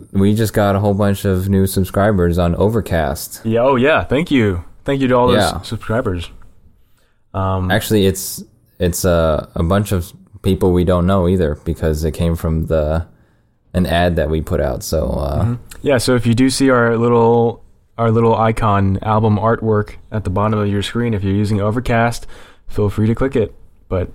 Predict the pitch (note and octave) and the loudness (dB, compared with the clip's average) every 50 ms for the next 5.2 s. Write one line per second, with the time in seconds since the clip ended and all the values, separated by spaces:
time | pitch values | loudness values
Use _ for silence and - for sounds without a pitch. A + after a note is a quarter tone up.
0 | - - - A2 G#2+ G2 G2 G2 G2+ G#2 G#2 G#2 F#2+ A#2+ B2+ B2 A#2+ A#2 A2+ A#2 | -14 -12 -6 -4 -2 -2 0 0 0 0 0 0 0 0 2 2 2 2 2 0
1 | - - - - - G2 F#2+ F#2+ F2+ F#2+ F#2 A2 A#2 A#2+ C3 C#3 - - C3 A#2+ | -2 -6 -8 -4 -2 -2 0 -2 -2 -4 -2 -2 0 0 0 0 0 0 0 0
2 | A#2 A2+ A2+ A#2 - - - - - F#2+ G#2 A2 F#2+ F#2+ F2+ E2+ G2+ F#2+ G2 - | 0 0 -2 -4 -6 -10 -10 -4 0 2 2 4 4 2 2 2 2 2 0 0
3 | - G2+ G2+ - - - - - - - - - G2 G2+ A2 A2 F#2+ - - F#2 | 0 0 0 0 0 -2 -4 -6 -6 -10 -6 -2 0 2 2 2 2 0 0 0
4 | F#2 F2 - G#2 G#2 G#2 G#2 A2 G#2 G2 G2 F#2+ F#2+ G2 F2+ F#2+ G2 F#2+ G2 G2 | 0 2 2 0 0 2 2 2 2 4 4 4 2 2 2 2 2 2 4 2
5 | G2+ G#2+ A2+ G#2+ | 2 2 0 -2